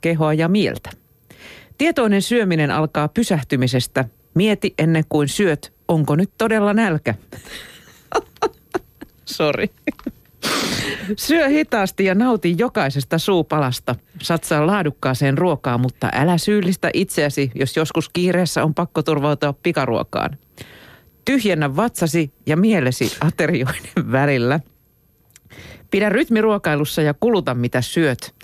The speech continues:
Kohtuus syömisessä mahdollistaa nautinnon. Itseltään ei tarvitse kokonaan kieltää mitään,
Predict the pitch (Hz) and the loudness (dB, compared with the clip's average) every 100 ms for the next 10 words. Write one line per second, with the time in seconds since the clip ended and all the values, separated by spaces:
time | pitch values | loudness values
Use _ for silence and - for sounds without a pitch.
0 | - - _ - 151 127 - 135 - 165 | -20 -20 _ -2 -2 0 -2 -2 0 0
1 | 143 127 131 - 139 117 - 139 139 131 | 0 0 -2 -2 -4 -4 -2 0 2 2
2 | 123 123 - 120 123 170 151 127 110 110 | 0 -2 -2 0 2 2 0 0 0 0
3 | 110 - - - - - 160 - 135 - | -2 -8 -20 -20 -18 -4 -2 0 -2 0
4 | 120 135 143 214 156 - 165 226 226 180 | 2 2 0 0 0 -2 -2 -2 0 0
5 | 139 143 170 143 143 139 185 190 131 123 | 0 0 0 0 0 2 0 0 0 0
6 | 127 | -2